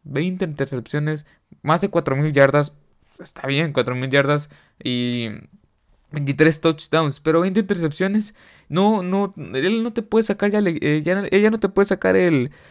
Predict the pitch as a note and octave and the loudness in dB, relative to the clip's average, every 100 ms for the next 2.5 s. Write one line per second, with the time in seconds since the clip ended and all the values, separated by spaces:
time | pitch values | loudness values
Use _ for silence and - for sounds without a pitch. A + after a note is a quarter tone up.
0 | - _ - C#3+ C#3+ D3 C#3 G3 A#3+ E3+ | -20 _ 2 6 6 4 2 2 2 2
1 | G#2 A2 D3 C#3 B2 F2 - - _ _ | 2 -2 2 6 6 4 -2 -20 _ _
2 | - E3+ G#3 F#3 | 0 4 6 4